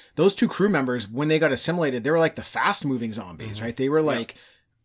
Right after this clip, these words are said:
Speaker 1: moving around really quick, like being very aggressive and fighting and, like, you know.
Speaker 3: Yeah, so it was, it was interesting to see that side of assimilation 'cause we've never seen it before. It was always,
Speaker 1: Yeah.
Speaker 3: you get assimilated,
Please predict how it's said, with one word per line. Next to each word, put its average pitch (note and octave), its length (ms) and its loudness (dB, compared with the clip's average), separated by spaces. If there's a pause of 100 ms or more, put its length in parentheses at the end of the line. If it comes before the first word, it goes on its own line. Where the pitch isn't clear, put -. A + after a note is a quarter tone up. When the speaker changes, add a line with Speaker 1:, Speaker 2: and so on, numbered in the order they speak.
(120)
Speaker 1:
moving D#3 300 2
around C#3+ 240 0
really C3+ 180 0
quick, D3 340 0
like A#2+ 220 -6
being C#3+ 220 0
very C#3 180 2
aggressive B2 400 -4
and A2+ 100 -8
fighting C#3+ 460 -2
and, A2 120 -6
like, - 280 -14 (400)
you C3 120 -12
know. G#2+ 180 -12 (400)
Speaker 3:
Yeah, C#3 160 -6
so C3+ 180 -4
it C3+ 60 -4
was, C3 100 -6
it C#3+ 80 -8
was C3+ 140 -6
interesting F#3 300 -8
to A2 80 -8
see - 160 -6
that G2+ 240 -6
side G2+ 280 -8
of F2+ 140 -14
assimilation E2+ 600 -10
'cause F2 140 -16
we've F2+ 100 -14
never G2+ 160 -10
seen A2 200 -6
it E2+ 80 -20
before. A#1+ 340 -18
It - 80 -18
was E2+ 140 -18
always, F2+ 300 -8
Speaker 1:
Yeah. B2 240 -4
Speaker 3:
you G2+ 60 -12
get B2+ 120 -6
assimilated, B2 640 -4